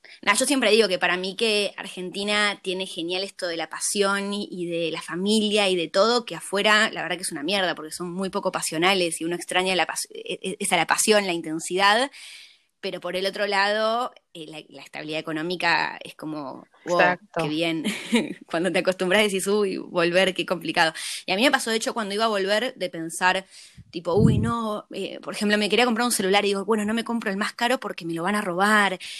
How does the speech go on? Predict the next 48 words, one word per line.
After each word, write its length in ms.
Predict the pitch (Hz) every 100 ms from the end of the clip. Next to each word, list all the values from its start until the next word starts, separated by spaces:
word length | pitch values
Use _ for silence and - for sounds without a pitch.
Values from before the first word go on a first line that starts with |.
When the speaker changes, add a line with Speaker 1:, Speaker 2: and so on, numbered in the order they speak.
| - -
Speaker 1:
eh, 280 | 180 175 175
bueno, 280 | 220 214
me 80 | 190
voy 80 | 196
a 40 | 214
fijar", 180 | 202 -
o 40 |
sea, 100 | 208
yo 140 | 196 254
venía 280 | 262 294 294
a 160 | 180
la 100 | 160
guerra, 300 | 196 220 185
básicamente, 640 | 156 151 165 160 160 156 165
y 20 |
cuando 220 | 190 202
llegué 280 | 208 262 349
dije, 280 | 294 - 202
"Loco, 200 | 269 214
no 80 | 247
era 160 | 202
tampoco 360 | 165 160 180 175
tanta 460 | 170 170 170 160 165
cosa", 500 | 165 170 - 151 - - - _
eh, 160 | - 165
y 80 |
me 80 | 175
acostumbré 440 | 175 180 175 196 214
de 100 | 208
nuevo 320 | 214 196 165
a 60 |
esto, 200 | 165 -
pero 160 | 165 170
sí 140 | -
me 100 | 254
cos-, 180 | 294 208
me 100 | 185
costó 260 | 165 - 190
acostumbrarme 560 | 175 - 170 170 165
de 60 | 160
nuevo, 340 | 160 151 143 -
o 40 |
sea, 160 | 170 165
fue 120 | 185
como 360 | 202 190 170 _ _
un 220 | 214 196
mes 180 | 202 226
de 220 | 208 185